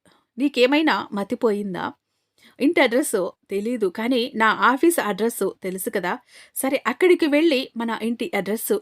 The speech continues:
కనుక్కొని తెలుసుకొని ఇక్కడికి వస్తే అప్పుడు ఏం చెయ్యాలి?" అని అంటాడు.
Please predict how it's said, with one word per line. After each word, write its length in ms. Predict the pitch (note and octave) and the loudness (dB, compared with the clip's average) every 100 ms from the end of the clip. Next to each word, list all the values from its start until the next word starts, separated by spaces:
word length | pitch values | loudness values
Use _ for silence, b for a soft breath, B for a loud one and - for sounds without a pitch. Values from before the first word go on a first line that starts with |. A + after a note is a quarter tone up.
| - | -6
కనుక్కొని 460 | F#3+ E3 A3+ A#3 | -10 -4 -2 -2
తెలుసుకొని 520 | - F#3+ F3 - A3+ G#3 | -6 -8 -8 -8 -8 -8
ఇక్కడికి 380 | G3+ G#3 G#3+ | -6 -6 -2
వస్తే 420 | A3 A3 - D4 B B B A#3 | -2 -2 0 0 B B B -8
అప్పుడు 440 | - C4+ F#3 - _ _ _ _ _ G3+ | 0 0 0 -2 _ _ _ _ _ -12
ఏం 200 | G#3+ G#3+ B3+ | -10 -4 -2
చెయ్యాలి?" 400 | A#3+ A3+ A#3 C#4+ _ _ - | 0 -2 -4 -8 _ _ -20
అని 240 | F3 F3+ - | -14 -14 -12
అంటాడు. 360 | F#3 - E3+ | -12 -14 -20